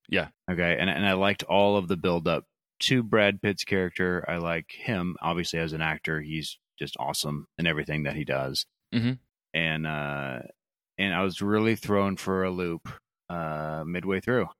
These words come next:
Speaker 2: I thought I was gonna get a completely different movie than what we actually got or what was advertised when, uh, rabid baboons started killing people.
Speaker 1: <laughs> I didn't mind that. I mean
Speaker 2: No, I didn't, I didn't mind it either. I was like,
Speaker 1: Yeah.
Speaker 2: "Okay, different. This, where are we going with this?"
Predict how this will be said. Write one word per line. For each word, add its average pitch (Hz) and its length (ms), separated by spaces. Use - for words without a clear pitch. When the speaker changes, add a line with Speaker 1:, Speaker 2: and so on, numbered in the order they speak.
Speaker 2:
I - 100
thought 92 180
I 87 40
was 92 120
gonna 95 140
get 92 80
a 90 40
completely 98 520
different 90 280
movie 87 400
than 95 160
what 78 80
we 85 120
actually 87 280
got 90 380
or 104 160
what 90 120
was 80 160
advertised 80 800
when, 92 460
uh, 90 420
rabid 101 380
baboons 110 480
started 92 260
killing 95 260
people. 80 280
Speaker 1:
<laughs> - 600
I 185 100
didn't 226 200
mind 98 240
that. 82 260
I 113 60
mean 110 360
Speaker 2:
No, 269 140
I 240 100
didn't, - 160
I 131 80
didn't 220 160
mind 127 240
it 165 40
either. 202 140
I 110 40
was 117 80
like, 120 100
Speaker 1:
Yeah. 151 120
Speaker 2:
"Okay, 165 460
different. 147 420
This, 139 260
where 143 200
are 151 40
we 165 80
going 233 280
with 101 120
this?" - 320